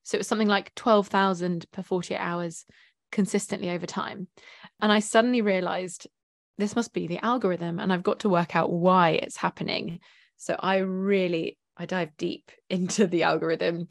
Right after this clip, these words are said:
I started really studying the performance of my own videos,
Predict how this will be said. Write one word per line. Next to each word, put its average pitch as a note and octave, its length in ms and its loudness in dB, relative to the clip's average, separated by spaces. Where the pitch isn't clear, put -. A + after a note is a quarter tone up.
I F3 100 -2
started E3 420 -4
really F3+ 320 4
studying E3 440 -2
the D#3+ 80 -4
performance - 400 -6
of C#3+ 60 -8
my D3 240 2
own A#3 140 6
videos, G#3 560 6